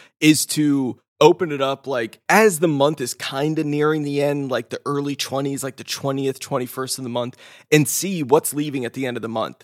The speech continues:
'Cause then it's like, "Okay, I, I only have five days to watch this." Like, it's a good excuse, little motivation. And this was one such case, and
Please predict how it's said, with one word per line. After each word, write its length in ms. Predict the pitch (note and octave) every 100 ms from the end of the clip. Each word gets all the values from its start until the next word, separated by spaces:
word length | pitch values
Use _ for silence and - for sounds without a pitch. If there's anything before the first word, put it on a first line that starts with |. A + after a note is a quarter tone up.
| -
'Cause 200 | D#3+ B2
then 320 | E3 E3+ D3+
it's 180 | C#3 -
like, 160 | C#3 B2
"Okay, 300 | C3+ C#3+ A2
I, 140 | B2 -
I 140 | C#3 D3
only 220 | D3+ C#3+
have 420 | C3+ C3 B2 A#2 _ _ _
five 260 | - C#3 C3
days 220 | C3+ B2+
to 60 |
watch 240 | B2 G#2 -
this." 140 | - G2
Like, 160 | G#2
it's 200 | G#2+ C#3+
a 40 | D3
good 180 | E3
excuse, 560 | E3+ - - C#3+ G#2+ -
little 160 | D3 C#3+
motivation. 640 | C3+ A#2+ G#2+ A#2 - F#2 - _ _ -
And 180 | D3
this 220 | D#3 - B2+
was 460 | C3+ A#2 A2+ - - _
one 240 | C3 C3+ C3
such 260 | B2+ -
case, 380 | - A#2 A2+ - -
and 360 | C#3+ C3+ B2+